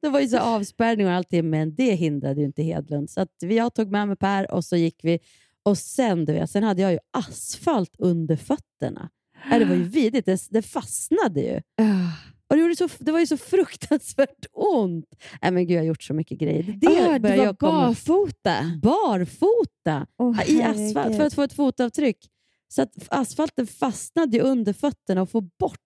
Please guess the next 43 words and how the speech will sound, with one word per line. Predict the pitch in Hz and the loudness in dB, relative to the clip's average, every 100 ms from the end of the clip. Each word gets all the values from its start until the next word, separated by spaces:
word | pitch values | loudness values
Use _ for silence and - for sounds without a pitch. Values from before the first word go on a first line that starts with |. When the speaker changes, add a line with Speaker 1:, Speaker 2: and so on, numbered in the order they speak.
| - | -4
Speaker 1:
det | 156 | -4
sen. | 160 - 156 | -2 -2 -2
Det | 196 | 0
var | 214 | 0
ju | 202 | 0
liksom | 185 202 | -2 -4
ett, | 196 _ _ _ _ _ _ - | -4 _ _ _ _ _ _ -2
det | 226 | 2
var | |
helt | 226 220 _ _ - | 2 0 _ _ -2
galet. | 247 208 269 311 | 0 0 -2 -2
Det | 302 | 0
var | 392 | -2
också | - 403 | 0 -2
typ | 208 - | -2 0
så | |
här | 156 | -4
fem, | - 160 139 151 | -2 -2 -2 -4
sex | - 165 _ - | -6 -10 _ -20
liksom. | - - 202 - _ - | -18 -14 -12 -12 _ -2
Speaker 2:
Ah. | 196 175 165 - - _ _ _ _ _ _ - | 0 0 -2 -10 -20 _ _ _ _ _ _ 0
Speaker 1:
Ja, | 170 185 | 2 2
så | 196 | 0
att | 202 | 0
apropå | 170 165 202 | 0 0 0
det | 196 | 0
här | |
med | 196 190 | 2 0
A | |
D | 185 | 2
H | 185 | 0
D-hjärna, | 180 220 196 170 | 0 0 0 -2
jag | 180 | -2
tänker | 196 180 | -2 0
att | |
om | 180 202 | 0 0
jag | 240 | 0
skulle | 240 190 | -2 -4
ha | 180 | -4
sett | 180 - | -4 -4
mig | 175 | -4
själv | 175 175 - | -2 -2 2
utifrån, | 254 - - 156 - 107 92 | 0 0 -4 -4 -2 -4 -4